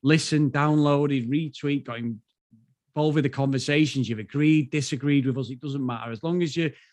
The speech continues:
with us on it and we're all just chatting about reality T V, which we love, it's just brilliant. So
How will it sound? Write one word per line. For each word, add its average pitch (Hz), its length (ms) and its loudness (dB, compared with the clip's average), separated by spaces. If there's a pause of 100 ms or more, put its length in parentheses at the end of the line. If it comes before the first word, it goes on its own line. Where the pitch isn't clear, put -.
(240)
with 151 200 0
us 131 160 0
on 131 120 2
it 127 240 0
and 120 120 -4
we're 123 100 0
all 135 140 2
just 123 240 -6
chatting 117 380 -8
about 117 220 -6
reality 117 440 -8
T 117 260 -10
V, 107 140 -10
which 110 240 -16
we 113 40 -12
love, 107 160 -12
it's 110 140 -18
just 131 240 -14
brilliant. 101 360 -8
So - 120 -20